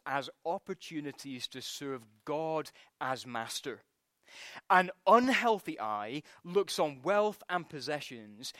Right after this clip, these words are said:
as opportunities to serve money, his real master.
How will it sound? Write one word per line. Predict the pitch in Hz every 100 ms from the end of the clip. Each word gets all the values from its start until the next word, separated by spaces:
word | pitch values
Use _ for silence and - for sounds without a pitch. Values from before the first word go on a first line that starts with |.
| - -
as | 170 156
opportunities | 180 180 175 185 175 160 175 160
to | -
serve | - - 151 127
money, | 147 156 175 214 151 117 131 - -
his | - 175 156 139
real | 131 160 160 147
master. | 131 127 - 123 -